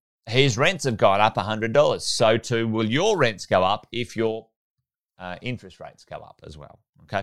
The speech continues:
Plus, anything that i-, that is an increase, which is on interest, is tax deductible, so you'll get a bit more money back from a tax point of view anyway, so it'll all sort of wash out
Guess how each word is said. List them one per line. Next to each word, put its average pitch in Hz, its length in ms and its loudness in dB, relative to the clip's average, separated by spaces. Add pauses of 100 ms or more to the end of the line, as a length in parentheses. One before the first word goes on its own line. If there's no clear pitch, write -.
(580)
Plus, 160 320 2
anything 127 420 -4
that 98 180 2
i-, 104 200 -6
that 95 180 2
is 90 160 0
an 92 80 -6
increase, 123 480 2
which 104 180 -4
is 92 140 -4
on 87 100 0
interest, 123 480 2
is 110 160 -4
tax 104 280 0
deductible, 120 540 2
so 127 120 0
you'll 127 180 4
get 139 160 2
a 139 60 4
bit 143 200 0
more 156 140 0
money 175 300 2
back 110 380 0 (580)
from 123 180 2
a 131 80 2
tax 131 300 0
point 120 240 0
of 107 40 0
view 123 140 4
anyway, 180 360 4
so 156 220 0
it'll 156 200 2
all 160 180 4
sort 127 200 0
of 110 60 0
wash 107 280 4
out 101 220 -2